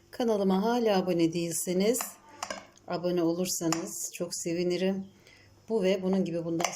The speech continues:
sonraki tariflerimden de haberdar olmak için bildirim zilini açarsanız tariflerimden de haberdar olursunuz. Yorum ve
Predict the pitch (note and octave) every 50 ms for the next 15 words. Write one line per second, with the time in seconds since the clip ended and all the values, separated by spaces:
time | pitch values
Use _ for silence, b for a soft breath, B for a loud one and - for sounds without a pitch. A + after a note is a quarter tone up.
0 | - - E3 D#3 D#3 D#3 D#3 - - F#3+ F3+ E3+ E3 D#3+ - D#3 D#3+ D#3+ D#3+ D#3
1 | D3+ D3+ D3+ D3+ D3+ F3+ F3 F#3+ F3+ E3+ D#3+ - D#3+ D3+ D3 D3+ D3 C#3+ C#3+ D3+
2 | D3 D3 - - - - F3 F#3+ F#3+ F#3+ B B B B B B B B B B
3 | B - - - G#3 F#3 D#3+ F3+ E3+ F3+ E3+ D#3 D#3 D#3 D#3 D3+ D3+ D#3+ E3+ -
4 | - G3 F#3 E3+ - - E3 D3+ D#3+ F#3 F3+ - - G#3 G3 F3+ E3 - - E3
5 | D3+ D3+ D3+ C#3+ D3+ D3 D3+ E3+ E3 F3+ G3+ F#3+ F#3 E3 D#3 D3+ D3+ F3+ F#3 G3+
6 | G#3 E3 D#3+ E3 D#3+ D3+ - - E3+ D3+ D#3+ F3+ F#3+ F#3+ - - B B B B
7 | B B B B B B B B - G3 A3 A3+ A3+ G#3+ G3+ F#3+ F3 F3 F3+ F#3
8 | G3 G#3+ A3 A3+